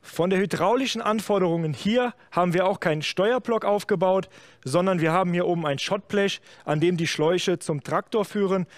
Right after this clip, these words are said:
von dem aus alle Funktionen, das heißt die Bewegungsfunktion hoch runter und die hydraulische Winkelverstellung vom Kopf ausgeführt werden. Die Ölversorgung funktioniert auch über den Traktor, das heißt, wir haben hier,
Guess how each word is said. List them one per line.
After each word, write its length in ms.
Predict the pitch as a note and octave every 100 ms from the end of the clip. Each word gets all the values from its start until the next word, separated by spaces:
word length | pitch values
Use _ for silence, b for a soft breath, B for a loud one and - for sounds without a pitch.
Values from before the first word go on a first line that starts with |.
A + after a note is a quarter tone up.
| B
von 220 | - D3+
dem 160 | E3 E3+
aus 180 | D#3+ -
alle 180 | E3+ F3
Funktionen, 720 | - E3 - - E3 E3 B2
das 180 | B2 D3+
heißt 240 | D3+ -
die 60 | C3+
Bewegungsfunktion 1040 | C3+ D#3 F3+ E3+ - D3+ - D#3 C3+ A#2 b -
hoch 220 | D#3+ C#3+ D#3+
runter 420 | F3 A3+ G3+ F3 b b
und 200 | - G#3
die 100 | G#3
hydraulische 600 | F#3 D#3+ D#3 F3 E3 D#3
Winkelverstellung 920 | D3+ G3 F#3+ E3+ D3+ - D#3 D#3 C#3+ -
vom 320 | - C#3 B2+ -
Kopf 300 | D#3 D3+ - B B -
ausgeführt 600 | C#3 - B2+ C3+ A2+ A#2
werden. 320 | A2 G#2 G2 _ _ _ _ _ _ _ - B B B B B B B _ D#3
Die 60 |
Ölversorgung 840 | A3 C4 B3 F#3+ A3 A3 G#3+ G3+ -
funktioniert 720 | - - F3 D#3+ D#3 D#3 C#3+
auch 180 | F3 G#3+
über 140 | A#3 G3+
den 160 | F#3+
Traktor, 400 | - F3 F3+ D#3+
das 180 | D3 -
heißt, 300 | D#3+ F3 -
wir 140 | D#3
haben 200 | D3+ D3
hier, 300 | C#3+ F#3 G3